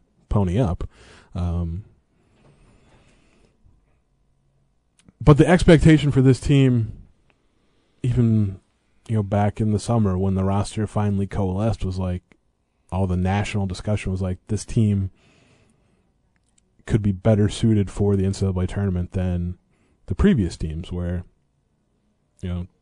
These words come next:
you had to run every, not everything, but almost everything through Kofi Cockburn, and that a team like Houston just pushing the tempo, flying up and down the court was a problem for Illinois. And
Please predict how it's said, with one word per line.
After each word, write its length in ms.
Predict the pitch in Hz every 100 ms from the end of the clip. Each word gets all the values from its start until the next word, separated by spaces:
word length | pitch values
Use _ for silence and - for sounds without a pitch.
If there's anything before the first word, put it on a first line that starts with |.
| -
you 80 |
had 320 | 98 - 107 92
to 80 |
run 340 | 95 92 90 90 _ _ _ _ _ - _ _ _ 92
every, 320 | 92 90 95 -
not 180 | 123 113
everything, 340 | 104 98 95 95
but 120 | 95
almost 260 | 104 98
everything 260 | 98 95 90
through 300 | - 95 95
Kofi 340 | - 98 -
Cockburn, 360 | 92 113 90 78
and 100 | 87
that 220 | 95 92 - _ _ _ _ _ _ _ _ _ - _
a 20 |
team 160 | - 131
like 160 | 123 113
Houston 440 | 175 - 92 78 -
just 400 | - 101 95 - - _ _ -
pushing 280 | 120 101 95
the 60 |
tempo, 640 | - 151 123 98 78 71 - _
flying 260 | - 127 113
up 100 | 101
and 60 | 104
down 140 | 95
the 60 | 90
court 400 | - 160 104 -
was 140 | 92
a 60 | 87
problem 560 | - 139 139 92 69 80 -
for 140 | - 80
Illinois. 500 | 76 76 67 78 - _
And 440 | 85 87 85 85